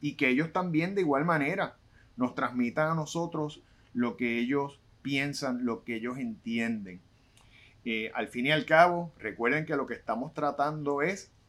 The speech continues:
de fomentar respeto. Y ellos tienen que darse cuenta y tienen que entender que aún en los conflictos tiene que haber respeto, ¿verdad? Y tiene que haber justicia y razonabilidad.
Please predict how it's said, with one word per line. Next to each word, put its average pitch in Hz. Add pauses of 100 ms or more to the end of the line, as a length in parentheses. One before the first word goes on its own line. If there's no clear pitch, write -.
(220)
de 113
fomentar 117 (380)
respeto. - (800)
Y 147
ellos 147
tienen 175
que 170
darse 160
cuenta 214
y 143
tienen 127
que 147
entender 147
que 127
aún 147
en 220
los 214
conflictos 180
tiene 120
que 135
haber 143
respeto, 120 (1200)
¿verdad? 107
Y 156
tiene 127
que 143
haber 147
justicia 208
y 131
razonabilidad. 113